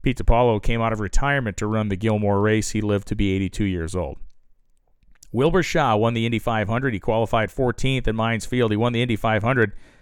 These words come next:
In nineteen thirty-seven, thirty-nine, and forty, he was the president of Indianapolis Motor Speedway from nineteen forty-five to nineteen fifty-four, in the era where the speedway was recovered from the depths of neglect and the depths of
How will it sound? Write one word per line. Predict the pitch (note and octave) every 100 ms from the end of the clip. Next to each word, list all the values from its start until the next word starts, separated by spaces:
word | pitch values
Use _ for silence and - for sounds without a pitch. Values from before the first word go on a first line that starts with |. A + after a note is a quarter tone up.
| _ _ _ -
In | A#2+ G2
nineteen | B2 C3 C3
thirty-seven, | A#2 A#2+ G#2+ - C3+ C3
thirty-nine, | C3 A#2+ A#2 A#2 A#2
and | F2+ F#2
forty, | - E3+ E3+ D#3 F#2+
he | A2
was | G#2+
the | -
president | - C3 D3+ C3+ F#2+ _ _
of | A#2+ A2+
Indianapolis | A#2+ A2+ B2 A2+ G2
Motor | B2+ A2+
Speedway | G2 - B2+ A2
from | G#2+ G2+
nineteen | G#2 C3+ - A#2
forty-five | - C3+ A2+ - A#2 G#2+
to | G2+
nineteen | A2 A2+ A2+ G2
fifty-four, | - A2+ G2 - C3+ B2+ G#2 G2+ - - - -
in | A2+
the | G#2+ A2
era | C3 B2 C3
where | A#2
the | A2
speedway | G2 - B2+ B2+ A#2
was | G#2+ G#2+ G#2
recovered | G2+ - B2 A#2+ G2+
from | - G#2+
the |
depths | F#2 G#2 A#2 - - -
of | G#2+ F#2+ F#2
neglect | F#2+ G2 A2 A2+ - - - - _ _
and | - G#2+
the | G2
depths | G#2+ A2+ - -
of | - G#2 G2+ F#2 E2+